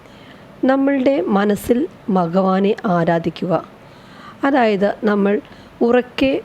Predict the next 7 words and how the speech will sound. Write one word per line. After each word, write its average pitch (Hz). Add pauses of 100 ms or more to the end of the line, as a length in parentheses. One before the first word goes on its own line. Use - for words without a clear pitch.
പ്രാർത്ഥിക്കുന്നതിനേക്കാൾ 190
എത്രയോ 190
ശ്രേഷ്ഠമാണ് 175 (240)
നിശബ്ദമായി 202 (100)
മനസ്സിൽ 190
ഭഗവാനെ 170
പ്രാർത്ഥിക്കുന്നത്. 156